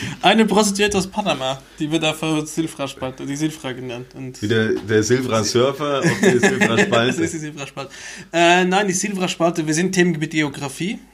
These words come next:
Speaker 1: das ist ja schon mal klar.
Speaker 2: Weil wo sonst gibt's Spalten?
Speaker 1: Richtig.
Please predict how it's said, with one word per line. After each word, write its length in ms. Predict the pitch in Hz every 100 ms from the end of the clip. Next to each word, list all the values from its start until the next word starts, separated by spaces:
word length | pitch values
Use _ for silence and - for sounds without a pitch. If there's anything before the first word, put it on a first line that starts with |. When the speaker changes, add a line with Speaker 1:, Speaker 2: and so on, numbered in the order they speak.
| -
Speaker 1:
das 180 | 143 135
ist 100 | 135
ja 80 |
schon 120 | 135 131
mal 120 | 127
klar. 360 | - 135 226 - _ _ _ _ _
Speaker 2:
Weil 180 | 101 95
wo 80 | 101
sonst 260 | 110 117
gibt's 200 | 117 92
Spalten? 520 | - 87 82 80 73 - -
Speaker 1:
Richtig. 420 | 180 185 123 -